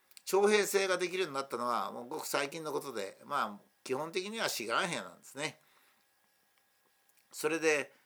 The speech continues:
まあ、惨殺される。そうすると、リメンバーアラモですよ。有名なね。アラモの砦を忘れるな。リメンバーアラノ、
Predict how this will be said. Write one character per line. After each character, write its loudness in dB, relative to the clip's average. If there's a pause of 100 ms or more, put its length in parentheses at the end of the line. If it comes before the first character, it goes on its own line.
(460)
ま -6
あ、 -4
惨 4
殺 2
さ 4
れ -2
る。 -10
そ 2
う 4
す -2
る -10
と、 4
リ -2
メ 0
ン -6
バ 8
ー 6
ア 6
ラ 6
モ -2
で -2
す -8
よ。 -8
有 -6
名 -4
な -4
ね。 -6 (440)
ア 6
ラ 8
モ -4
の -2
砦 0
を 2
忘 0
れ -2
る -4
な。 -8 (300)
リ -8
メ -4
ン -10
バ 4
ー 2
ア 4
ラ 2
ノ、 -20